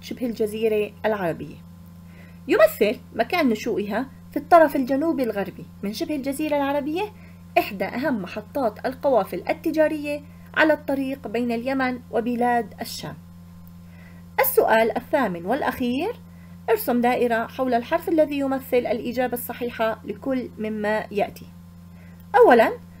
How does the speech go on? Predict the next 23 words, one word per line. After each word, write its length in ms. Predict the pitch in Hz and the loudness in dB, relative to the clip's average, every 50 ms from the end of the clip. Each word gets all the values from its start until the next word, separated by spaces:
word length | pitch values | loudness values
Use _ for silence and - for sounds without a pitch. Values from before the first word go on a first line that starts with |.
| - - - | -20 -18 -2
سمي 380 | - - 571 571 466 381 269 | 2 4 4 6 6 4 4
الغساسنة 680 | 240 208 190 202 - 233 214 214 - 208 202 220 254 269 | 2 2 0 -2 0 0 0 0 0 -2 -4 -4 -4 -4
بهذا 380 | 226 240 269 311 269 220 214 | -4 -2 0 2 2 4 2
الاسم 380 | 185 - - - - 214 185 180 - - - 262 | 2 2 -2 -6 -6 -6 -8 -8 -10 -10 -6 -4
نسبة 400 | 311 - - - 226 220 214 196 185 185 - | -4 -2 0 0 0 0 0 -6 -6 -6 -6
إلى 200 | 294 285 277 254 | -4 -2 -2 0
ماذا؟ 320 | 254 254 262 254 311 370 508 - - - - - - - - - | 0 -2 0 2 2 2 0 -2 -10 -18 -20 -20 -20 -16 -10 -8
الجواب 360 | 190 190 202 220 262 302 302 | -4 0 2 2 4 2 2
الصحيح 600 | 285 - - 233 - - 262 285 339 480 554 - - - - - - - - | 0 -2 -4 -4 -4 -4 -4 -4 -4 -4 -6 -6 -8 -18 -20 -20 -12 -6 -4
نسبة 500 | 269 277 - - 294 277 285 285 269 269 269 254 - - - | -2 -2 0 2 2 2 2 0 0 0 -2 -4 -6 -6 -4
إلى 360 | 262 254 254 247 254 254 - - - - | -2 0 0 0 -2 -4 -6 -10 -12 -8
عين 220 | 196 208 233 240 - - 233 | -4 -2 -2 -2 -2 0 0
ماء. 360 | 240 262 262 240 190 160 - - - - - - - - - - - - - - - - - - - - - | 0 0 0 0 -2 -2 -6 -10 -16 -20 -20 -20 -20 -20 -20 -20 -20 -20 -20 -20 -20 -20 -20 -20 -20 -18 -6
ثانيا، 500 | - 427 508 466 294 233 208 214 277 392 - - - - - - - | -2 0 2 4 4 4 2 2 0 -4 -8 -14 -18 -20 -14 -8 -4
تمكن 640 | 381 480 554 - - - 262 240 247 311 339 294 240 | -2 -2 -2 -2 0 0 2 2 2 0 -2 -2 -2
من 140 | 240 254 | -2 0
طرد 320 | 254 - 269 214 180 - - - 277 | 2 4 4 4 4 0 -4 -4 -2
الأحباش 560 | 277 254 - - - - 202 175 175 - - | -2 0 -2 -4 -4 -4 -4 -4 -6 -6 -6
من 140 | 311 349 330 | -4 -2 0
بلاد 360 | 330 320 294 269 226 190 - - - | 2 2 2 2 0 0 -2 -2 -2
اليمن 420 | 269 262 247 214 185 175 165 - - - - | 0 2 2 0 0 -2 -6 -8 -2 2 4
الملك 540 | 339 370 370 370 381 415 508 - - - - - - - - - - - - - - - - - - - | 4 6 6 4 4 4 2 0 -4 -12 -20 -20 -20 -20 -20 -20 -20 -20 -20 -20 -20 -20 -20 -20 -20 -16
سيف 540 | - - - 320 339 403 494 - - - - | -4 0 2 4 4 4 0 -4 -8 -16 -20